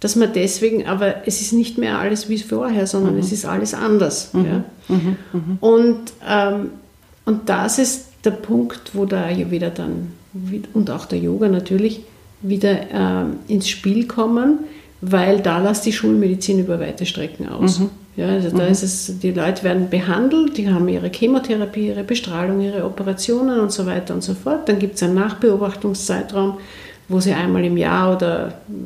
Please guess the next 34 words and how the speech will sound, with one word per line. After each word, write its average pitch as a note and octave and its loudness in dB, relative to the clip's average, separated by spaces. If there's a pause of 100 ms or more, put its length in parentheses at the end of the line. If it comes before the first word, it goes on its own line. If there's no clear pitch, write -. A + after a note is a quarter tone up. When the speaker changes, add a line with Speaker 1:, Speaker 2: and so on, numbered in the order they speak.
(280)
Speaker 1:
wie - 0
auch F3+ -4
immer G3 -2 (360)
gesehen G3+ 0
werden. C4+ 2 (680)
Und B3 2 (1200)
da G#3 0
wird B3+ 0
aber A3 2
sozusagen G#3+ -4 (420)
nur B3 0
alles, G#3+ -2
da G#3+ -2
wird A#3+ 0
immer C4+ 6
nur B3+ 4
geschaut, G#3 0
ist A3+ -4
der A3 2
Krebs G3+ 0
wieder F#3+ 0
da F3 -2
oder F3 0
nicht. D#3+ 0
Speaker 2:
Mhm. F#3+ 2 (200)
Mhm. F#3+ -4
Speaker 1:
Und F#3+ 0
mehr G#3 4
wird A3+ -2
da A3 0
nicht A3 -4
gemacht. - -6
Ja? G#3+ -4 (1080)
Und, A3 2